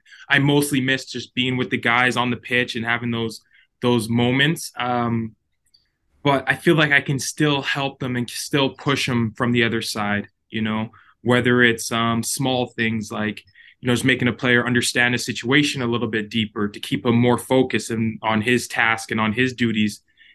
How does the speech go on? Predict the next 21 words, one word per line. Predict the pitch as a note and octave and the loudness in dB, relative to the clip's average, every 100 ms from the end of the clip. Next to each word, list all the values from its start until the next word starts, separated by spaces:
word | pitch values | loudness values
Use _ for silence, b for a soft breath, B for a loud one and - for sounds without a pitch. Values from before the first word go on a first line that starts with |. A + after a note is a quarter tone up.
| - | -2
and | A#2 A#2 A2+ | 2 2 0
to | - A#2+ | 0 0
help | A2+ F3 - | 2 -2 0
players | D3 C#3+ C#3 | 2 4 2
just | C3+ C3 | -2 -4
eliminate | B2+ C#3 D3 C#3 C3+ - | -2 0 0 0 -4 -4
all | B2+ | -6
those | B2+ B2 - | -4 -4 -4
external | B2 - - C#3 C3+ C3 A2+ | -6 -2 -2 0 0 0 0
things | B2+ A#2+ A2+ | 0 0 0
that | A#2 A2+ A2 B B _ | 0 0 -4 B B _
could, | - B2 A#2 A#2+ | 2 6 6 2
you | C3 | -2
know, | C3 A#2+ | 0 0
hinder | A2+ C3+ B2 | 0 0 0
their | A#2+ | 0
performances, | A2+ A#2 - B2+ B2 - G#2+ | -4 -8 -6 -4 -4 -2 0
all | C#3 | 0
those | C#3+ B2 | 0 0
things | C#3 B2+ | 0 0
that | A#2+ A#2 | 0 -2